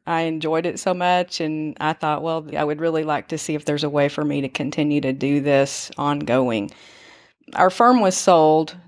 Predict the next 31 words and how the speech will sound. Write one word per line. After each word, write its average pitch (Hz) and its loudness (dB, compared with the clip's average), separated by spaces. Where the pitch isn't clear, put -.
um, 156 -4
to 156 0
McGladrey 147 0
at - -2
that 151 0
point 143 -2
in 147 -6
time, 143 -2
who 160 2
at 139 0
that 160 6
time 156 2
did 143 -4
not 139 -2
have 143 -2
official 160 -4
policies, 147 0
or 143 -2
at - -4
least 208 4
in 190 0
the 160 0
Dallas 147 4
office, 151 0
we 143 -4
didn't. 131 -2
So - -4
I 151 4
really 202 4
had 160 0
to 139 0